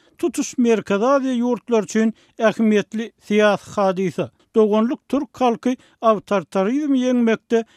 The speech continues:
ilkinji nowatda jemgyýetde siýasy erkin we siýasy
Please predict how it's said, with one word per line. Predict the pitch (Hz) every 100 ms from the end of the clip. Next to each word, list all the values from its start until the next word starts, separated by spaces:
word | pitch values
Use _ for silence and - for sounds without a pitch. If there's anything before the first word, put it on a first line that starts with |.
| _
ilkinji | 240 208 - 185 175 285
nowatda | 294 269 247 - 247 247 196
jemgyýetde | 175 220 214 202 190 - 240 - _ -
siýasy | 226 220 202 302 302
erkin | 262 - 254 233
we | 233 - _ _
siýasy | 226 220 208 226